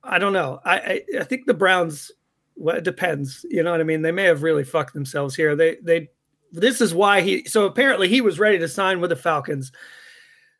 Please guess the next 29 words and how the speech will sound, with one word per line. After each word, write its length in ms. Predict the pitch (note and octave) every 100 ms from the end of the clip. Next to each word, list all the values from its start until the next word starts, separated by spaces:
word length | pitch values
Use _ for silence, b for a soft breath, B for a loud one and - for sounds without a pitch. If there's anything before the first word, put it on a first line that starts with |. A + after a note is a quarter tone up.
| _ -
Browns 320 | F#3+ G3+ F#3
were 80 | F#3
told 240 | F#3+ F3+
they 100 | F3
were 180 | F3 F#3
out, 360 | E3+ D#3+ E3 - _ -
and 160 | E3+
then 160 | F3+ F3+
the 80 | D#3+
Browns 400 | F3 F3+ F#3 -
turn 220 | F#3+ F3+
around. 420 | E3+ E3 D#3+ D#3 _ _
Well, 180 | F3 F#3
first 260 | F#3 G#3+ G3
of 60 |
all, 80 | F3+
they, 260 | F3 F3+ -
they're 280 | F3+ G3 F3
dealing 320 | F3 G3 E3+
with 120 | D#3+
an 80 | D3
absolute 440 | E3+ F#3 - D#3 D#3
shit 260 | - F#3+
show 220 | - E3+ D3+
with 140 | D3
Baker 280 | D#3+ D#3 C#3+
Mayfield, 500 | D#3 E3+ D3+ C3+ C3+
who's, 160 | D#3 C#3+
like, 260 | D3 C3